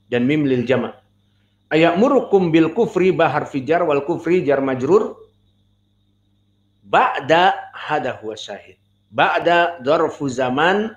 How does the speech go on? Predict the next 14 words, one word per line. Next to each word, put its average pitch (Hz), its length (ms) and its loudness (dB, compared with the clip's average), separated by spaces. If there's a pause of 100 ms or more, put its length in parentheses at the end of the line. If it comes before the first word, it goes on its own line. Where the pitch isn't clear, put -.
au 139 160 0
dinamakan 135 640 -2
maf'ulun 143 560 -2
fi 262 400 0 (320)
mansub. 131 800 -2
Hada 185 320 2
huwa 135 160 0
daliluna. 123 480 -2 (560)
La 170 160 2
taqul 180 320 4
ba'du 226 480 2 (420)
au 131 140 -4
taqul 151 320 -2
ba'di, 214 480 0